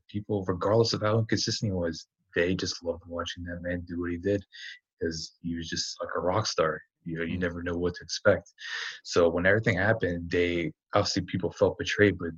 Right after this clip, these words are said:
Speaker 1: it's in the back of their mind, they're like, "Oh, he'll come back in a year or two. They're still gonna invest in him," because him and Arthur Blank were very tight. Arthur Blank, he gave him the farm. Like, Arthur Blank was like, "You're, like,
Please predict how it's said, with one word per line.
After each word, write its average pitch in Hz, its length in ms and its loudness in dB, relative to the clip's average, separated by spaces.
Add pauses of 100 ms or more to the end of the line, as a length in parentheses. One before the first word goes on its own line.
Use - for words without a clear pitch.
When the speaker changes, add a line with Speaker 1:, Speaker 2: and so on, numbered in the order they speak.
(140)
Speaker 1:
it's - 300 -6 (380)
in 107 60 0
the 92 80 -2
back 98 220 6
of 107 40 2
their 87 100 2
mind, 101 220 0
they're 85 80 6
like, 82 120 0
"Oh, 92 100 6
he'll 85 160 0
come 92 200 -2
back 87 200 2
in 87 60 -4
a 82 40 -2
year 82 200 -2
or 82 60 -2
two. 85 200 -4
They're 85 220 2
still 92 220 0
gonna 87 140 -6
invest 85 260 -2
in 87 40 -6
him," 85 40 -8
because 90 260 -2 (400)
him 117 120 8
and 104 100 6
Arthur 101 260 6
Blank 90 260 -2
were 82 140 -8
very 85 260 6
tight. 85 300 -2 (100)
Arthur 92 260 4
Blank, 85 340 -6 (640)
he - 360 0
gave 92 220 2
him 82 160 -6
the - 80 -10
farm. 80 320 0
Like, 80 140 -6
Arthur 92 240 4
Blank 87 240 -4
was 82 100 -4
like, 80 120 -12
"You're, 90 280 4
like, 85 160 2